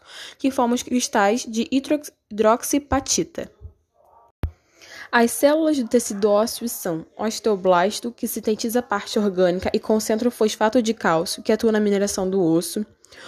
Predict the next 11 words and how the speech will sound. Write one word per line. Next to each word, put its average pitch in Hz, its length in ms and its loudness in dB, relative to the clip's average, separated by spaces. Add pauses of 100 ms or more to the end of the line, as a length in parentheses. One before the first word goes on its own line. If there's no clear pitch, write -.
(180)
os 233 160 4
osteoclastos, 240 1040 2
que - 100 -12
são 202 460 -4
responsáveis 214 580 0
pela 208 200 0
reabsorção 240 680 2
e 208 60 0
modelagem 202 640 2
do 185 100 -4
osso, 180 420 -2